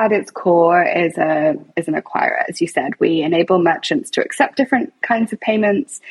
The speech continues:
and we also enable them to push out different kinds of payments. So, for example, card payouts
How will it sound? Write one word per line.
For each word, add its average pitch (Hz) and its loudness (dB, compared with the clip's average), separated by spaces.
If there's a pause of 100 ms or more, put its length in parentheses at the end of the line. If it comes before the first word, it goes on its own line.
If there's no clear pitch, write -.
(160)
and 233 4
we 233 4
also 247 2
enable 196 4
them 165 2
to 165 0
push 170 -2
out 160 0
different - -8
kinds - -4
of - -10
payments. - -8
So, 151 2
for - -4
example, 139 0
card 165 0
payouts 135 -2